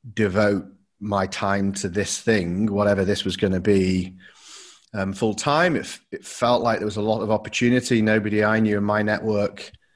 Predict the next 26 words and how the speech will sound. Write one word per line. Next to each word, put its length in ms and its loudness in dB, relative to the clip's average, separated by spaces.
knew 180 -2
about 300 0
it, 180 0
were 100 -6
talking 360 -2
about 300 0
it, 120 -2
were 120 -4
even 200 -4
remotely 480 0
interested 460 -2
in 160 0
it 140 -6
here 180 4
in 80 2
the 80 2
U 140 2
K, 520 2
across 160 -14
Europe. 400 2
Um, 540 2
you 100 2
know, 100 6
this 200 2
was, 160 0
like, 200 0